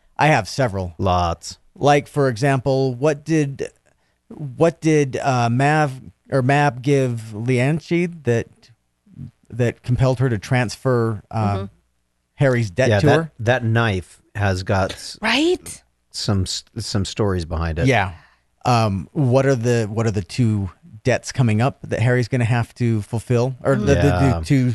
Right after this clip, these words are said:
Speaker 1: uh, projects coming up that
Speaker 2: Yeah,
Speaker 1: Harry's gonna have
Speaker 2: Mab,
Speaker 1: to fulfill.
Speaker 2: Mab has not released him yet from that
Speaker 1: Uh-uh.
Speaker 2: bargain.
Speaker 1: This was number one. She's, he's got two more.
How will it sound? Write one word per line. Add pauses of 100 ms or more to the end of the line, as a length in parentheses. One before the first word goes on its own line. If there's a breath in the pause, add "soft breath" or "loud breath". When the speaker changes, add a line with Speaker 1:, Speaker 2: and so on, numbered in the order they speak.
(180)
Speaker 1:
uh,
projects
coming
up
that
Speaker 2:
Yeah,
Speaker 1:
Harry's
gonna
have
Speaker 2:
Mab,
Speaker 1:
to
fulfill.
Speaker 2:
Mab
has
not
released
him
yet
from
that
Speaker 1:
Uh-uh.
Speaker 2:
bargain.
Speaker 1:
This
was
number
one.
She's,
he's
got
two
more.